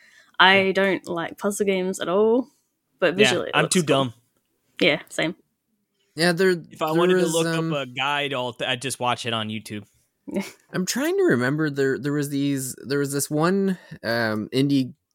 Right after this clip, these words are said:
Speaker 3: company that made these two games, and they were kinda like a two D puzzle, kinda, not horror, but it was kinda like, kind of horror-esque
Speaker 2: Little
Speaker 3: or
Speaker 2: Nightmares?
Speaker 3: No, um, th-, th-, they were very short names,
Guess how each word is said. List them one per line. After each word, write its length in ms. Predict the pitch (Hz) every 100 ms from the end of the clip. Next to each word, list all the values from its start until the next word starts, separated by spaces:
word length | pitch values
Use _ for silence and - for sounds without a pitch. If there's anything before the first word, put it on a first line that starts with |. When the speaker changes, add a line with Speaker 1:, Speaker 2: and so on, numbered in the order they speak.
| -
Speaker 3:
company 400 | 127 113 110 110
that 140 | 104 87
made 260 | 117 113
these 240 | 110 107 -
two 260 | - 160
games, 600 | 160 120 104 98 104 - - _ _ _ _ _ _ _ -
and 440 | 110 123 120 117 -
they 160 | 139
were 140 | 139 135
kinda 260 | 175 175 165
like 300 | 147 120 -
a 180 | 113 107
two 260 | - 160 156
D 580 | 160 160 156 151 151 -
puzzle, 920 | - 147 151 147 147 139 135 127 64 -
kinda, 280 | - 139 135
not 260 | 151 262 196
horror, 560 | 117 123 139 160 160
but 200 | 156 135
it 40 | 117
was 200 | 127 120
kinda 320 | - 143 135 127
like, 320 | 117 117 107 _ _ _ _ _ _
kind 180 | - 147
of 240 | 131 104 -
horror-esque 640 | 117 139 131 127 131 165
Speaker 2:
Little 160 | 160 117
Speaker 3:
or 40 | 113
Speaker 2:
Nightmares? 280 | 247 269 - - - _ _ _ _
Speaker 3:
No, 720 | 170 185 190 196 190 190 185 92
um, 460 | 175 175 175 170 - -
th-, 200 | 160 156
th-, 140 | 151 139
they 80 | 175
were 120 | 175
very 280 | 175 214 196
short 400 | - 143 156 92
names, 560 | 117 107 107 - -